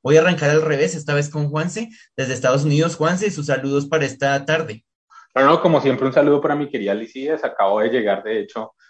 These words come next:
Speaker 2: mientras estaba terminando yo, eh, mi, ah, lo que estaba hablando sobre el partido contra el América, pero un saludo para ella. Ya Mateo se va a tomar su última siesta antes de, de ya la rutina nocturna, pues.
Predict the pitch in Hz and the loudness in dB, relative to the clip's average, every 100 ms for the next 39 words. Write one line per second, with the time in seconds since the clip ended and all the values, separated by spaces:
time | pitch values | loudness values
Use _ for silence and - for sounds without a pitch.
0 | _ 117 107 101 104 - 104 - 120 113 | _ -14 -4 -4 -4 0 0 2 0 -2
1 | 98 98 101 107 107 110 - _ _ _ | -2 -2 -2 0 -2 -2 -12 _ _ _
2 | 110 107 107 120 117 113 107 101 95 - | -6 -4 -4 -6 -6 -4 -4 -8 -12 -10
3 | 107 98 95 98 95 - 95 95 104 107 | -2 0 0 -2 -6 -2 0 0 -2 -6
4 | 110 113 110 104 - - 90 104 107 101 | -12 -14 -12 -12 -12 -12 -14 -12 -8 -8
5 | 87 127 - 123 107 92 107 104 113 95 | -8 -10 -12 -12 -12 -8 -6 -4 0 0
6 | 110 139 151 - - - _ 107 90 101 | 2 0 -2 -6 -20 -20 _ -2 -2 -2
7 | 98 101 101 107 - 101 101 - 104 113 | -2 -2 0 0 0 -4 -6 -6 -8 -6
8 | 107 107 90 - 98 98 104 101 104 101 | -6 -4 -8 -6 -6 -6 -6 -6 -6 -8
9 | _ _ _ _ _ _ - 107 104 104 | _ _ _ _ _ _ -6 -4 2 2
10 | 110 107 117 117 127 - 117 113 120 120 | 4 2 0 2 0 0 -4 -2 0 0
11 | - 135 135 143 139 160 185 | 2 2 4 0 -2 -4 -4